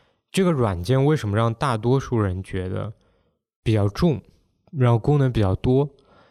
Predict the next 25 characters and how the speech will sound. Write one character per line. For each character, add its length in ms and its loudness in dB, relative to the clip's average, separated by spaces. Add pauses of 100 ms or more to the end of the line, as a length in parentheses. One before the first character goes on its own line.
(160)
原 180 2
因 80 2
是 460 0
我 260 -2
今 160 -4
天 160 -2
就 140 -10
是 160 -10
一 140 -10
个 240 -2
新 200 -4
用 220 0
户 260 -12
下 220 -2
载 140 -2
飞 200 0
书， 300 -4 (320)
什 200 -4
么 100 0
事 160 -2
儿 100 2
都 80 0
还 160 -4
没 160 -6
干， 240 -6